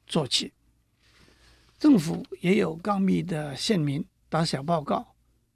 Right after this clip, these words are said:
告发别人的思想罪恶，还有少年侦探队负起告发大人，特别是自己的父母家人犯的思想罪恶的责任。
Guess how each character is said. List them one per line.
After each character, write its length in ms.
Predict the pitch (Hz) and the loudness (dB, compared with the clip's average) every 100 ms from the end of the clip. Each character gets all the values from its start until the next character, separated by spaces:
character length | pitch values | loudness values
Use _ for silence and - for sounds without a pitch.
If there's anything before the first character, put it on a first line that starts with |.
| _ | _
告 160 | - 180 | -4 -2
发 180 | 175 175 | 0 0
别 180 | 165 | 2
人 220 | 156 147 160 | 0 0 0
的 240 | 160 143 | -2 -2
思 200 | - 202 | 0 2
想 220 | 180 131 | 2 0
罪 160 | 127 220 | 2 4
恶， 200 | 165 151 _ _ _ _ _ _ | 4 0 _ _ _ _ _ _
还 160 | - | -2
有 440 | 165 156 160 170 170 | 0 0 -2 -6 -10
少 260 | - 233 170 | -2 0 2
年 240 | 151 170 180 - | 0 0 -2 0
侦 180 | 247 240 | 4 6
探 220 | 214 165 | 6 4
队 300 | 165 110 202 _ _ _ _ _ - | 2 0 -2 _ _ _ _ _ -2
负 180 | 302 | 2
起 300 | 220 - 269 - | 2 2 -6 0
告 160 | 247 | 2
发 280 | 180 208 175 196 - | 4 4 2 0 2
大 180 | 180 151 | 4 4
人， 240 | 143 180 - _ _ _ | 0 -6 -8 _ _ _
特 120 | - | 0
别 160 | 175 151 | 0 2
是 340 | 147 165 151 | 0 -2 -4
自 240 | 156 - 196 | -4 0 2
己 160 | 160 151 | 0 -4
的 320 | 156 151 - | -6 -6 -8
父 240 | - 269 214 | -4 2 2
母 220 | 180 175 | 2 -2
家 220 | 185 170 | -2 0
人 220 | 165 156 - _ _ _ | 0 -6 -12 _ _ _
犯 300 | - 208 151 | -2 0 2
的 180 | 156 - | 0 -6
思 220 | - - 196 | -2 4 4
想 220 | 185 160 | 4 -2
罪 160 | - 190 | 2 2
恶 180 | 170 160 | 2 -2
的 120 | 156 | -6
责 180 | - 151 | -4 0
任。 200 | 190 | 0